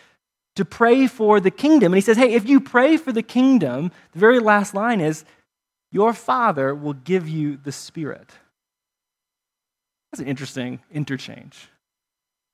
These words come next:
If you pray for the kingdom, your Father will give to you the Holy Spirit.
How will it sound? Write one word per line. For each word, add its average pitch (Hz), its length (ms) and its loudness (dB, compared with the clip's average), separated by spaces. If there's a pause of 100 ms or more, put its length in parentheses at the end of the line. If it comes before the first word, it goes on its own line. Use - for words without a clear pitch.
(180)
If - 40 -4
you 214 100 6
pray 247 300 0
for 233 120 -2
the - 80 -4
kingdom, 196 640 0
your 185 340 0
Father 143 640 -6 (320)
will 156 140 -4
give 185 440 0
to 190 120 -10
you 120 480 -8 (340)
the 143 80 -8
Holy 147 360 -10
Spirit. - 460 -18